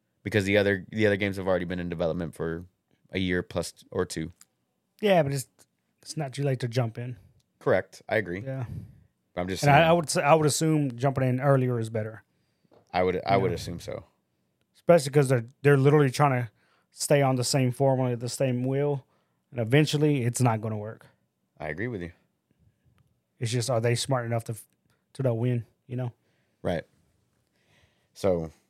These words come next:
Speaker 2: But
Speaker 1: I mean, who knows when, when things will start changing at,
Speaker 2: Yeah.
Speaker 1: at Blizzard?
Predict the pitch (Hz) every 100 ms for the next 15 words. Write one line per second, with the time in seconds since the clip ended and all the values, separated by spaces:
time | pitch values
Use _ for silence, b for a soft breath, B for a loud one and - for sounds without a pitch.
0 | _ _ _ 131 127 _ 113 123 135 151
1 | 143 127 127 117 - 127 120 127 113 120
2 | 107 - 120 101 101 92 - 76 98 120
3 | 110 92 85